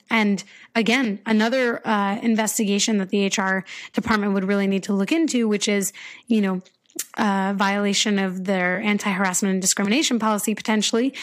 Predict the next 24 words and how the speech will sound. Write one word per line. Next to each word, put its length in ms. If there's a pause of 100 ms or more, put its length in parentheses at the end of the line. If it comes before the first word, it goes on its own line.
(240)
which 180
is 220
that 340
someone 640
was 300
clearly 500
acting, 480 (380)
um, 520 (120)
racially 480
derogatory, 800 (300)
again, 440 (120)
assuming 680
that 220
this 200
is 200
a 60
fact. 500 (280)
Now, 240
it's 180
very 200
hard 400
to 80
determine 720
what 280